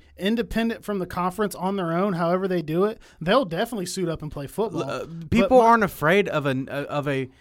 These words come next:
Speaker 2: of a fucking virus with a survival rate of ninety-nine point eight percent. This ain't even affecting these fucking kids. They co-, this shit is so
Speaker 1: It's
Speaker 2: over fucking
Speaker 1: politics,
Speaker 2: played.
Speaker 1: dude. The
Speaker 2: It's so overplayed. It's nothing but politics. Like, that's,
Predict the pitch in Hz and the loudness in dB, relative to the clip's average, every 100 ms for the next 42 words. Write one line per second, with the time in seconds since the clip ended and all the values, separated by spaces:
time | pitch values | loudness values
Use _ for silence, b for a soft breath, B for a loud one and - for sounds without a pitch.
0 | b b 131 127 175 165 139 120 147 180 | b b -8 -2 0 0 -2 2 4 4
1 | 147 127 135 117 - 123 127 170 151 127 | 2 -2 -8 -10 -8 -2 0 0 0 -2
2 | 127 117 127 139 147 143 139 - 147 120 | -2 -2 -4 -2 -2 -2 -4 -4 -8 -6
3 | 139 - 113 - 143 104 b b b 135 | -10 -10 -10 -6 -6 -6 b b b -2
4 | 165 175 170 147 - 180 180 147 127 - | 0 0 0 -2 0 -2 0 -4 -4 -2
5 | 143 120 110 - 175 107 117 127 143 131 | -4 -4 -10 -4 -4 -4 -6 -6 -8 -8
6 | - b b 143 - 190 156 - 185 190 | -14 b b -6 0 2 0 2 4 4
7 | 180 185 175 311 392 381 - 294 185 190 | 4 4 4 4 6 4 4 2 2 2
8 | 247 269 B B 220 - 156 208 233 202 | 2 -2 B B -2 -2 2 6 6 4
9 | 175 208 170 147 180 196 196 202 135 151 | 2 2 2 -2 0 0 0 -2 4 4
10 | 175 - 175 208 147 - 107 - 120 160 | 4 4 4 4 2 -4 -8 -6 -4 0
11 | 190 - | 0 -2